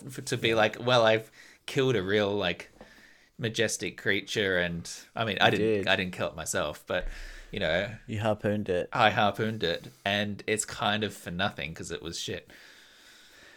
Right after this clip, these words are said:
Speaker 2: Yeah. I,
Speaker 1: Yeah.
Speaker 2: I always think it's
Speaker 1: I
Speaker 2: weird
Speaker 1: regret it.
Speaker 2: that, it's always weird that, um, that, like, animals, like, you have, like, surf and turfs, for example.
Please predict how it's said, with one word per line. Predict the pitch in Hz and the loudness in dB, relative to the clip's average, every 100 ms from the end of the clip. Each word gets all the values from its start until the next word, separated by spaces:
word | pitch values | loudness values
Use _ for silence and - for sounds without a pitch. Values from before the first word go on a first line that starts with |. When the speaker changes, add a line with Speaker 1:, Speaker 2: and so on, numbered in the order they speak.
| - - - - | -20 -20 -20 -10
Speaker 2:
Yeah. | 101 98 90 95 - - - - - | -2 0 0 -2 -8 -16 -16 -16 -8
I, | 92 110 | 0 2
Speaker 1:
Yeah. | - | 4
Speaker 2:
I | 127 | 4
always | 147 180 | 4 0
think | 220 | -2
it's | 190 - | -2 2
Speaker 1:
I | 117 | 4
Speaker 2:
weird | 117 | 6
Speaker 1:
regret | 98 87 78 | 4 2 0
it. | 82 | 0
Speaker 2:
that, | 101 95 80 - - - - - - - - _ _ _ _ _ _ _ | 0 -2 -2 -10 -18 -20 -20 -20 -20 -20 -20 _ _ _ _ _ _ _
it's | - 107 123 | -6 -2 0
always | 117 131 | 2 2
weird | 120 98 87 95 92 - - | 0 2 4 2 0 -6 -14
that, | 101 104 98 82 - - | -4 2 4 4 2 -4
um, | 90 85 80 82 95 _ _ _ _ _ _ _ _ _ _ _ _ _ _ - - _ | -4 -4 -4 -6 -10 _ _ _ _ _ _ _ _ _ _ _ _ _ _ -20 -20 _
that, | - 92 | -2 0
like, | 98 98 - | 0 0 2
animals, | 110 110 107 101 98 - - | 4 4 4 4 2 -2 -2
like, | 107 - | -4 -4
you | - | -8
have, | 95 117 | -4 2
like, | 107 71 | 2 2
surf | - - 90 90 | -2 2 2 2
and | 98 | -2
turfs, | 92 85 82 98 - - - _ _ | -2 -2 -2 -2 -8 -12 -16 _ _
for | - | -6
example. | 95 92 80 90 110 113 165 | -6 -2 -4 -2 -2 -2 -2